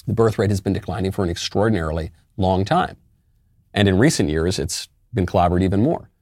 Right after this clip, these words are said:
I don't even mind having the government go in and pay families to have kids. That's what they've done in Hungary. It's actually worked out very well. It, it reversed their birth rate problem. So don't tell me it doesn't work.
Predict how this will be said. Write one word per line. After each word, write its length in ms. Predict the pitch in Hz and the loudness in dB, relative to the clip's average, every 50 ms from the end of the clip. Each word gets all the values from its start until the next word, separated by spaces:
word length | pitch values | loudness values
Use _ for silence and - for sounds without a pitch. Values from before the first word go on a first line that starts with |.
| _ _ _ _ _ _ _ _ _ _ _ _ _ _ - | _ _ _ _ _ _ _ _ _ _ _ _ _ _ 4
I 140 | - 196 277 | 4 6 6
don't 160 | 330 330 320 | 6 4 4
even 240 | 302 233 240 202 180 | 4 6 6 4 4
mind 340 | 170 160 160 160 156 - - _ _ _ - | 4 4 4 4 2 2 -2 _ _ _ -4
having 300 | - - 175 180 196 185 | 0 2 4 4 6 4
the 60 | 156 | 4
government 540 | 139 120 127 143 160 196 208 214 220 160 131 | 4 4 6 6 6 6 4 4 4 4 4
go 200 | 143 147 160 165 | 4 6 6 6
in 160 | 143 123 117 | 4 2 0
and 300 | 117 - 120 117 104 - | 0 0 0 0 0 0
pay 280 | - - - 202 240 226 | 0 2 4 4 4 4
families 500 | - - 127 107 98 98 98 101 104 - | 4 4 2 2 2 2 2 2 2 2
to 80 | - 113 | 2 2
have 200 | 120 127 113 - | 2 2 0 0
kids. 340 | - 143 - - - - - _ _ _ _ _ _ _ _ _ _ _ _ _ _ _ _ _ | 0 0 0 0 -4 -12 -14 _ _ _ _ _ _ _ _ _ _ _ _ _ _ _ _ _
That's 140 | - - - | 0 2 4
what 100 | 214 - | 4 6
they've 140 | 214 190 147 | 6 6 6
done 180 | 175 175 185 | 6 4 4
in 60 | 170 | 4
Hungary. 340 | 143 175 202 214 131 85 76 | 2 2 2 2 2 0 -2
It's 120 | 92 92 - | 0 2 2
actually 240 | 120 131 - 139 | 2 4 4 2
worked 200 | 120 131 - - | 4 4 4 4
out 120 | 151 139 - | 4 4 4
very 180 | 135 135 127 | 4 4 4
well. 240 | 127 143 147 - - - | 6 6 6 4 2 -2
It, 100 | 101 - - - | -10 -6 -4 -4
it 140 | 139 - | 0 2
reversed 360 | 123 127 110 120 135 143 - - | 2 2 4 4 4 2 2 2
their 100 | 135 113 | 2 2
birth 200 | 107 127 127 - | 4 2 2 2
rate 120 | - 80 78 | 0 -2 -2
problem. 380 | - 85 85 - - 80 80 | -4 -8 -10 -12 -16 -18 -14
So 180 | - - - 104 | -6 -2 0 2
don't 180 | 101 123 143 151 | 4 2 2 4
tell 140 | 170 147 | 2 2
me 120 | 147 147 135 | 4 2 2
it 60 | 117 | 2
doesn't 200 | 127 123 113 98 | 2 2 2 2
work. 220 | 98 110 87 - | 0 0 0 -2